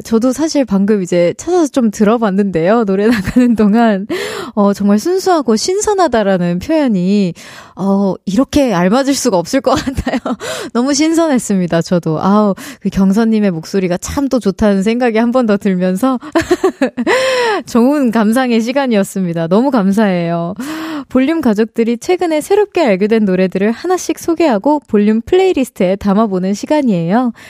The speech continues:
"헤이 별디, 새 노래 담아줘." 이번에는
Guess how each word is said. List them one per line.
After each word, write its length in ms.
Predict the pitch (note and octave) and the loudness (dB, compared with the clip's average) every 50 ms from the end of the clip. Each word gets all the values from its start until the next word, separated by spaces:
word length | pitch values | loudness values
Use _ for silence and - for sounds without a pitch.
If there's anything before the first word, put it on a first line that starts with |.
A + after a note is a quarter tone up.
| - - - | -12 -4 -2
"헤이 180 | E4+ F#4 F4+ | 0 0 0
별디, 420 | D#4 - G#3 G3+ G#3+ G#3+ D#4+ C4+ - - | 0 2 2 2 2 2 0 -2 -2 -8
새 200 | - - E4+ F4+ | -8 -4 -2 -2
노래 220 | F4+ F4+ F4 E4 | 0 0 -2 -2
담아줘." 640 | - - F#3 F3+ F#3+ G3+ G3 - E3+ E3+ G#3+ A3+ F#3+ _ - | -2 0 0 2 2 0 0 0 0 0 0 0 -2 _ -4
이번에는 640 | F#3 F#3 F3+ A3 A3+ G#3 F#3 E3+ G3+ C4+ D4 A#3+ | -4 -2 0 0 0 0 0 0 0 0 0 -2